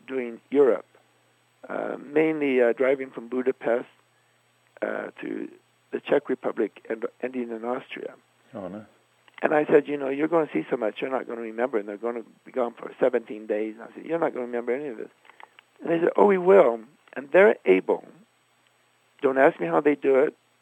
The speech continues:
Speaker 1: He told me, but I am an idiot, totally incompetent when it comes to electronic stuff.
Speaker 2: All right.
Speaker 1: I, and I thought, "No,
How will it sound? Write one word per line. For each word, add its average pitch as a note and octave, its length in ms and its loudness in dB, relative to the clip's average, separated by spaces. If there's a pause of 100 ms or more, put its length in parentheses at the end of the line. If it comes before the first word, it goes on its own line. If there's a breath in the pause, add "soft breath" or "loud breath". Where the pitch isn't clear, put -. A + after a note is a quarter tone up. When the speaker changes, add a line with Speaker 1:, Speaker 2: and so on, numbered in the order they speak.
Speaker 1:
He - 100 -16
told C#3+ 260 6
me, D3 120 -4
but B2+ 260 2
I B2 120 2 (120)
am A#2+ 160 -2 (420)
an B2 120 -12 (180)
idiot, D#3+ 380 0 (240)
totally D#3+ 300 2
incompetent - 680 -12
when B2 100 -12
it - 80 -14
comes - 220 -12 (120)
to A2 80 -8
electronic C3 640 -4
stuff. E3 220 -8 (320)
Speaker 2:
All F#2+ 140 -10
right. G2+ 120 -14 (100)
Speaker 1:
I, D3 80 0 (180)
and C#3 120 -8
I B2+ 120 -2
thought, - 280 -4
"No, B2 220 -4